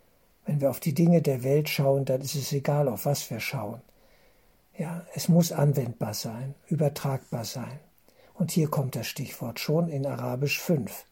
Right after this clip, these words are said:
Die Übertragung der Schulung in der wahren Wahrnehmung geht nicht in der gleichen Weise vor sich wie die Übertragung der Schulung der Welt. Ist die wahre Wahrnehmung in Verbindung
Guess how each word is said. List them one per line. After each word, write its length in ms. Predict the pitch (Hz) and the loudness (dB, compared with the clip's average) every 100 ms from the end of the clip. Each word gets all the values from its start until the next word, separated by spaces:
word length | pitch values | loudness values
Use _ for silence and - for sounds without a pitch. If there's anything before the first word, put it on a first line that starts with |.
| _ _ _ _ - - - - | _ _ _ _ -20 -20 -20 -6
Die 80 | 160 | -2
Übertragung 1000 | 170 156 160 156 - 156 135 190 233 240 | 2 6 4 4 -4 -2 2 2 4 4
der 160 | 233 214 | 4 2
Schulung 600 | - - 208 180 143 117 | 2 2 6 6 6 4
in 120 | 135 | 0
der 240 | 139 131 | 2 2
wahren 480 | 131 139 185 214 202 | 2 4 4 6 6
Wahrnehmung 720 | 175 143 139 131 123 120 117 | 6 6 4 2 0 -2 -2
geht 320 | 147 135 - | 0 -2 0
nicht 420 | 147 165 220 - - | 6 6 6 2 0
in 140 | 170 | 2
der 140 | 147 | 2
gleichen 520 | 135 135 131 170 190 170 | 0 0 2 4 4 4
Weise 340 | 160 170 175 | 6 4 2
vor 300 | - - 165 | -2 2 2
sich 320 | 160 170 170 - - - | 4 2 0 -8 -18 -4
wie 200 | - 156 | 0 2
die 120 | 147 | 2
Übertragung 920 | 160 156 143 135 - 139 147 151 180 170 | 2 4 2 0 -2 2 2 4 2 4
der 120 | 135 | 0
Schulung 640 | 120 - 160 165 170 170 160 | -2 -4 0 4 4 4 4
der 260 | 151 147 | 2 4
Welt. 480 | 151 131 104 - - - _ _ _ _ _ _ _ - - | 4 2 -2 -10 -16 -20 _ _ _ _ _ _ _ -20 -8
Ist 280 | - 175 - | 2 2 4
die 180 | 170 143 | 2 4
wahre 460 | 147 151 143 147 | 4 4 4 4
Wahrnehmung 600 | 139 139 151 165 156 156 156 | 4 6 6 6 6 4 2
in 120 | 147 | 0
Verbindung 720 | - 139 165 180 190 190 | 0 2 6 6 6 2